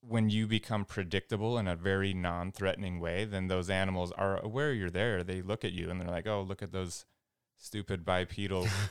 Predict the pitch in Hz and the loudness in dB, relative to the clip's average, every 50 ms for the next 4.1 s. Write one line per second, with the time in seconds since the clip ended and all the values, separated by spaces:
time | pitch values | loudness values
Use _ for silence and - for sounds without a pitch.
0 | - 98 - - - - - 170 151 - - 117 113 110 107 98 104 101 104 104 | -4 -8 -10 -10 -16 -16 -16 -16 -6 0 2 4 4 4 4 4 2 4 4 4
1 | 101 101 98 - - 104 98 95 90 - - 107 98 101 98 95 92 - - 104 | 4 4 2 2 2 0 0 0 -2 2 4 6 6 8 6 4 2 0 0 0
2 | 104 101 98 95 95 95 95 95 92 95 95 95 95 95 98 101 - - - - | 0 2 2 2 2 2 0 0 0 0 0 -2 -2 -2 -2 -4 -4 -4 -6 -4
3 | - - 107 98 98 90 92 92 98 95 95 90 90 90 87 101 101 92 - - | 0 2 2 2 4 4 2 2 2 2 0 -2 -4 -4 -2 -2 -2 -2 -4 -6
4 | - | -12